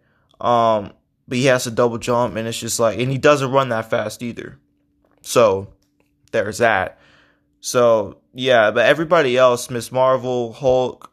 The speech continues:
Black Widow especially. Black Widow really surprised me. Um, I was not expecting her character to be really, um, really, you know, that,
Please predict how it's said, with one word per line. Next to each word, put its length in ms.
Black 460
Widow 360
especially. 560
Black 320
Widow 360
really 260
surprised 580
me. 200
Um, 380
I 80
was 220
not 180
expecting 520
her 140
character 460
to 120
be 500
really, 560
um, 420
really, 520
you 140
know, 140
that, 680